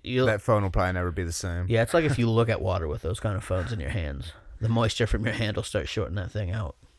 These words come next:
Speaker 2: Uh, the game is called, uh, Di-, Diablo, by the way.
Speaker 1: Yeah.
Speaker 2: Yeah, I think they came up with, like, a Diablo, uh, mobile game, and everyone was pissed off 'cause they wanted,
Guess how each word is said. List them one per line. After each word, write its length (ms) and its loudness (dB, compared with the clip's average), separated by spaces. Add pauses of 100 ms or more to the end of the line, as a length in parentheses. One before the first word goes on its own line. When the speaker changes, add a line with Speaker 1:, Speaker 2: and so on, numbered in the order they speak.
(240)
Speaker 2:
Uh, 220 2
the 100 -2
game 320 0
is 100 -2
called, 420 0
uh, 140 -2
Di-, 320 -6 (120)
Diablo, 720 -4 (320)
by 120 -6
the 120 -10
way. 300 -8
Speaker 1:
Yeah. 260 -6 (320)
Speaker 2:
Yeah, 160 -6
I 40 -6
think 240 -4
they 220 -2
came 280 -4
up 140 -4
with, 100 -4
like, 160 -2
a 80 0
Diablo, 880 -2 (200)
uh, 480 -6
mobile 380 -2
game, 480 -2
and 240 -4
everyone 260 -4
was 120 -8
pissed 360 -8
off 300 -2
'cause 120 -6
they 100 -4
wanted, 360 -4